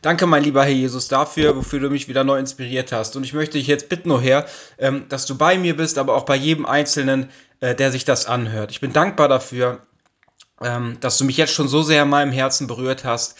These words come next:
Ich bin dankbar für die Eingebungen, die du mir geschenkt hast.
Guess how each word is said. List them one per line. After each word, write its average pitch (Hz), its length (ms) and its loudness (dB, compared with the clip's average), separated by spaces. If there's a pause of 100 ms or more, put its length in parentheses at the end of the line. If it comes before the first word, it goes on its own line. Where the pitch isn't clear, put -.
(280)
Ich - 60 -18
bin 135 120 -6
dankbar 160 400 4
für 135 220 -6
die 120 120 -4
Eingebungen, 151 560 2
die 135 100 -4
du 135 120 -2
mir 135 140 0
geschenkt 131 480 -2
hast. 127 260 0